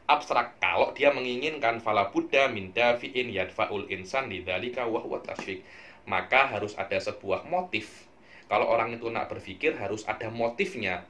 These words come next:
agar dia itu bisa berpikir, yaitu tashwik. Kalau Anda berpikir di dalam, di dalam makhlukatillah, akan mendapat pahala. Semuanya itu adalah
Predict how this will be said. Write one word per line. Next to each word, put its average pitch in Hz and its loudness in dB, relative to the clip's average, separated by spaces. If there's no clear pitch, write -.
agar 113 2
dia 110 -2
itu 110 -6
bisa 110 -6
berpikir, 131 -6
yaitu 175 -4
tashwik. - -2
Kalau 95 -6
Anda 98 -4
berpikir 107 0
di 107 -8
dalam, 92 0
di - -14
dalam 98 0
makhlukatillah, 101 0
akan 101 -6
mendapat 92 -4
pahala. 90 -2
Semuanya 156 -4
itu 180 -4
adalah 120 -4